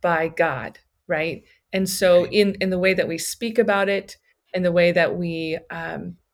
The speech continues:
Speaker 1: you know, in our classrooms, when we, we speak about it, whether how we speak about it on social media, um, just broad categories, um,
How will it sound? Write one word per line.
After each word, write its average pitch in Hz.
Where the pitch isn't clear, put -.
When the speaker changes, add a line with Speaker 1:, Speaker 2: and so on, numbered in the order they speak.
Speaker 1:
you 190
know, 165
in 180
our 160
classrooms, 208
when 180
we, 180
we 190
speak 185
about 170
it, 170
whether 170
how 196
we 190
speak 190
about 180
it 165
on 170
social 180
media, 175
um, 185
just -
broad 208
categories, 180
um, 170